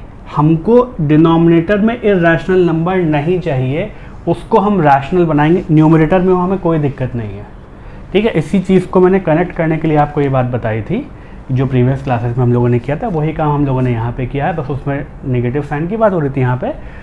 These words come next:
rational irrational number की बात है। वापस से आते हैं इस पर। तो ये देखिए, हमने क्या किया था, process क्या किया, root two से multiply कर दिया। यहाँ तो माइनस वन से जैसे चल रहा था, तो हमें ये देखना होगा basically, अब हमारा काम यहाँ पे ये है, इस चीज़ को भूल जाते हैं फिलहाल के लिए, इस पर focus करते हैं।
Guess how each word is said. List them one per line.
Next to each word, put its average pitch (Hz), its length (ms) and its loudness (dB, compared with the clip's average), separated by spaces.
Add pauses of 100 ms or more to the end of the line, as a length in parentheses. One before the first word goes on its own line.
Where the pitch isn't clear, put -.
(160)
rational 120 380 0
irrational 120 480 -4
number 113 240 -4
की 202 120 -10
बात 104 280 -4
है। - 80 -12 (800)
वापस 123 240 0
से 185 120 0
आते 135 200 2
हैं 143 60 0
इस 139 60 -10
पर। - 180 -6
तो - 300 -6
ये 160 140 4
देखिए, 175 220 2
हमने 180 120 4
क्या 165 140 0
किया 151 180 -2
था, 202 140 -2 (600)
process 160 440 2
क्या 147 120 0
किया, 190 280 -2 (420)
root 247 320 4
two 226 120 6
से 214 120 2
multiply 160 560 2
कर 113 160 -2
दिया। 110 160 0
यहाँ 127 260 2
तो 190 80 0
माइनस 185 260 0
वन 196 160 2
से 190 80 0
जैसे 185 180 -2
चल 185 120 -2
रहा 180 100 0
था, 175 100 -6
तो 208 100 -2
हमें 196 280 2
ये 208 220 4
देखना 214 240 2
होगा 202 360 2
basically, 175 520 2
अब 156 180 0
हमारा 151 240 2
काम 156 320 2
यहाँ 147 180 0
पे 151 120 -2
ये 143 160 2
है, 170 80 4
इस 156 100 -4
चीज़ 139 140 0
को 147 120 0
भूल 123 240 4
जाते 127 240 2
हैं 139 100 0
फिलहाल 131 280 0
के 139 80 -2
लिए, 147 120 4
इस 135 60 -4
पर 127 120 -12
focus - 280 -12
करते 143 240 -6
हैं। 220 140 -6